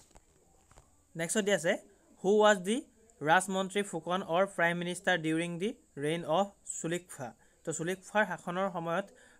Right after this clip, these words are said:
ৰাজমন্ত্ৰী ফুকন অথবা প্ৰধানমন্ত্ৰী কোন আছিল বুলি কৈছে। তো, লাচিত বৰফুকন আছিল নে, লালুক খোলা বৰফুকন নে, মোমাই তামুলী বৰবৰুৱা নে, বদন চন্দ্ৰ বৰফুকন আছিলে? তো, শুদ্ধটো আপোনালোকে প্ৰথমে জনাবলৈ নাপাহৰিব। তো, চুলিকফাৰ শাসন,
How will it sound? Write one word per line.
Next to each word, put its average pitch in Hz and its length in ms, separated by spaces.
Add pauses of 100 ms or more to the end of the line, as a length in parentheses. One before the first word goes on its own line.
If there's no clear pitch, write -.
ৰাজমন্ত্ৰী 185 560
ফুকন 180 340
অথবা 175 320
প্ৰধানমন্ত্ৰী 175 920 (300)
কোন 175 120
আছিল 165 220
বুলি 139 140
কৈছে। 127 280 (540)
তো, 147 100
লাচিত 143 300
বৰফুকন 180 380
আছিল 185 200
নে, 185 240 (260)
লালুক 143 280
খোলা 175 260
বৰফুকন 170 460
নে, 180 220 (280)
মোমাই 151 240
তামুলী 170 260
বৰবৰুৱা 170 400
নে, 190 180 (280)
বদন 147 300
চন্দ্ৰ 160 260
বৰফুকন 147 460
আছিলে? 131 300 (440)
তো, 135 220
শুদ্ধটো 160 320
আপোনালোকে 170 300
প্ৰথমে 165 280
জনাবলৈ 156 340
নাপাহৰিব। 160 460 (480)
তো, 147 60
চুলিকফাৰ 202 500
শাসন, 190 380